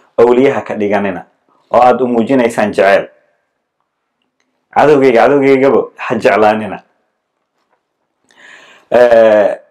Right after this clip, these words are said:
aayado kale saas oo kale Ilaahay leeyahay, "لا يتخذ المؤمنون الكافرين أولياء من دون المؤمنين." Mu'miniinta yaysan ka yeelanin kaafiriintii gargaar, yaysan ka dhiganin. Aayad kale Ilaahay wuxuu leeyahay, "يا أيها الذين آمنوا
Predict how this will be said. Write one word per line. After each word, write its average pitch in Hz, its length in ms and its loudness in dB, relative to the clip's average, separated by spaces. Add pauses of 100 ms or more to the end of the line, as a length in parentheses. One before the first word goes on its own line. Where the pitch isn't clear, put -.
(160)
aayado 170 320 4
kale 160 180 -2
saas 143 200 0
oo 135 40 -8
kale 127 160 0
Ilaahay 131 220 4
leeyahay, 123 260 4
"لا 135 140 2
يتخذ 127 460 0
المؤمنون 120 640 -2
الكافرين 113 840 -4
أولياء 113 460 2
من 104 180 -6
دون 113 180 0
المؤمنين." 92 600 -8 (640)
Mu'miniinta 131 580 0
yaysan 110 320 -2
ka 127 160 -6
yeelanin 110 640 2
kaafiriintii 139 960 -4
gargaar, 101 560 0 (840)
yaysan 107 280 -2
ka 113 80 -4
dhiganin. 95 360 -2 (1500)
Aayad 135 320 2
kale 156 160 2
Ilaahay 143 180 2
wuxuu 131 60 0
leeyahay, 139 280 4
"يا - 0 -
أيها 135 120 0
الذين 127 360 2
آمنوا 120 440 0